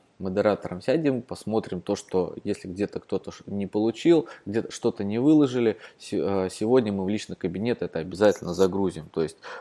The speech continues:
у вас будут доступны бонусы, то есть шаблон моей продающей,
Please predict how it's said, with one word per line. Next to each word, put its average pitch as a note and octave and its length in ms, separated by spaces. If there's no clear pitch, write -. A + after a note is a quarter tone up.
у F#2+ 80
вас G2+ 220
будут F2+ 320
доступны F#2+ 600
бонусы, C3+ 460
то G2 80
есть F#2+ 120
шаблон G#2+ 460
моей F2+ 200
продающей, F#2+ 720